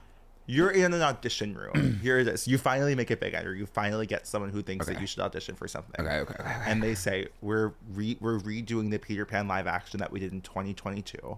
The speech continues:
Speaker 2: Okay, okay.
Speaker 1: with Yara Shahidi."
Speaker 2: And you have to play an eight-year-old?
Speaker 1: You're, we want you to play Peter Pan.
Speaker 2: Okay. Okay.
Speaker 1: You come into the, okay, so, like, come in. I'm gonna be the, I'm the casting director,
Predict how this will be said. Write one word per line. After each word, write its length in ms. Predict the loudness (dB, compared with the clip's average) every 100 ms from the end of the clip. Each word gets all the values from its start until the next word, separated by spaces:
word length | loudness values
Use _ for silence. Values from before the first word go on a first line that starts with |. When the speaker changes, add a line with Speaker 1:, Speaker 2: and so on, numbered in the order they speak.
| -4
Speaker 2:
Okay, 220 | -2 -4 -6 -14 -8
okay. 200 | -8 -8 -6
Speaker 1:
with 140 | -4
Yara 260 | 0 2 2
Shahidi." 600 | -2 -6 -6 -8 -10 -4
Speaker 2:
And 220 | 2 2 0 -8 2
you 180 | 4
have 100 | 4
to 60 | 2
play 160 | 2 2
an 40 |
eight-year-old? 520 | 0 0 4 4 2 -12 -12 -2
Speaker 1:
You're, 200 | 0 -2 -6 -2
we 120 | 2
want 240 | 2 0 -2
you 60 |
to 80 | -4
play 120 | -4
Peter 220 | -6 -8
Pan. 240 | -10 -12 -12 -20 -10
Speaker 2:
Okay. 200 | -8 -8 -10 -14 -20 -20 -20 -20 -20 -20 -20 -20 -20 -20 -14 -12
Okay. 160 | -12 -14 -18 -20 -20 -20 -20 -20 -18 -6
Speaker 1:
You 220 | -2 0
come 140 | 0 0
into 180 | 0 -2
the, 220 | -2 -4
okay, 180 | -4 -4 -6
so, 160 | -2 0
like, 340 | 0 -2 -6
come 220 | -2 2
in. 300 | 2 2 0 -2
I'm 160 | 0 0
gonna 140 | 0
be 120 | -2
the, 360 | 0 0 0 -2 -8 -20 -20 -20 -18 -6
I'm 160 | -2 0
the 200 | 0 -2 -4
casting 360 | -6 -4 -2
director, 240 | 0 2